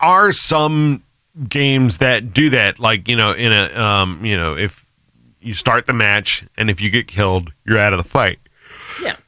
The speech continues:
Speaker 1: But afterwards, you come back. This one, when you die, you have to create a new character.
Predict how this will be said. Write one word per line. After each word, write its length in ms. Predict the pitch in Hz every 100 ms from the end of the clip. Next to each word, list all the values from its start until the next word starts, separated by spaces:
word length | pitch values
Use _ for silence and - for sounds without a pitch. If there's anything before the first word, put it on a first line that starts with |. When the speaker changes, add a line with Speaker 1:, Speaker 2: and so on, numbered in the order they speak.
| _ -
Speaker 1:
But 120 | 127
afterwards, 560 | 127 170 - 131 127
you 60 | 120
come 260 | - 151 123
back. 480 | 131 76 - - _ _ _ _ _ _ _ _ _ _ _ _ _
This 300 | 98 120 135
one, 260 | 165 175 151
when 140 | 127
you 100 | 113
die, 420 | 101 131 139 147
you 240 | 117 110 117
have 160 | 139 170
to 100 | -
create 260 | - 131
a 80 | 117
new 260 | 95 123 147
character. 680 | - - 147 104 - 73